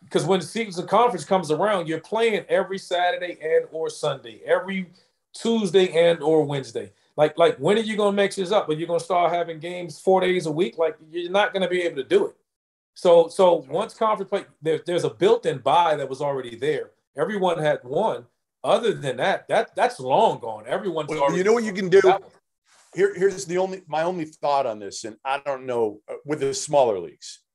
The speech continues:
Speaker 2: With the bigger leagues, like you said, everybody's gotta buy in there. With the smaller leagues, can they push back the conference tournament a week and, and, and figure out, I know the T V,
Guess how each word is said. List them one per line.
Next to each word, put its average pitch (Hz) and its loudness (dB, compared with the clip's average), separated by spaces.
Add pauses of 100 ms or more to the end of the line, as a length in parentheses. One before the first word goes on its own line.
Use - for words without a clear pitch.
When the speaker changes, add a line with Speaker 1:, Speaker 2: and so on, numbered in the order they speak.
(280)
Speaker 2:
With 139 -2
the 151 -2
bigger 196 6
leagues, 160 0
like 156 -2
you 131 -16
said, 131 2
everybody's 135 -4
gotta 123 -2
buy 117 0
in 113 -6
there. 110 -6 (240)
With 147 -6
the 156 0
smaller 170 4
leagues, 123 -8 (380)
can 160 -6
they 196 2
push 196 2
back 135 -4 (500)
the 117 -16 (220)
conference 143 -6 (120)
tournament 135 -4
a 113 -2
week 113 -10 (640)
and, 123 -8
and, 123 -8 (180)
and 120 -10
figure 143 0
out, 139 2
I 135 -4
know 143 0
the 127 -6
T 135 -10
V, 127 -8